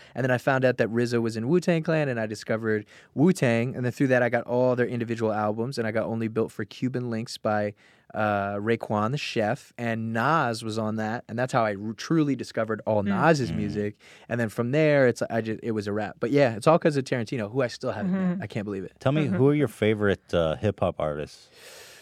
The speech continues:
Speaker 1: Y-, uh, currently or from
Speaker 3: Just, uh, currently and, and
Speaker 1: in general?
Speaker 3: previously, the big ones
Speaker 1: Um,
Speaker 3: that stand out to you.
Speaker 1: Man, well, I love Kendrick, I love Drake, I love Cole.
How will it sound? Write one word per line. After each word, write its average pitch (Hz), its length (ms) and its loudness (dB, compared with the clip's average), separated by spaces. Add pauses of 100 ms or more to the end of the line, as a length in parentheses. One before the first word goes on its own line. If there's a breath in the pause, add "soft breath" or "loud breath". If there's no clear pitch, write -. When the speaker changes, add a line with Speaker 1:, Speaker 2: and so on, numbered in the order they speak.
(300 loud breath)
Speaker 1:
Y-, - 120 -8
uh, 113 160 0
currently 202 500 6
or 113 320 4 (280)
from - 200 -2
Speaker 3:
Just, - 260 0
uh, 113 180 -2 (160)
currently 151 400 4
and, 131 260 2
and 117 180 0
Speaker 1:
in 120 60 -2
general? 123 160 2 (160)
Speaker 3:
previously, 110 220 2
the 139 180 4
big - 120 6
ones 104 260 0
Speaker 1:
Um, 120 60 -4
Speaker 3:
that 117 40 -8
stand 90 260 -4
out 90 120 -4
to 82 100 -12
you. 78 160 -12 (760 loud breath)
Speaker 1:
Man, 113 440 -2 (100)
well, 123 400 2
I 120 100 0
love 135 280 4
Kendrick, 160 420 2
I 120 80 4
love 113 200 2
Drake, 123 320 2
I - 20 2
love 113 240 0
Cole. 104 500 2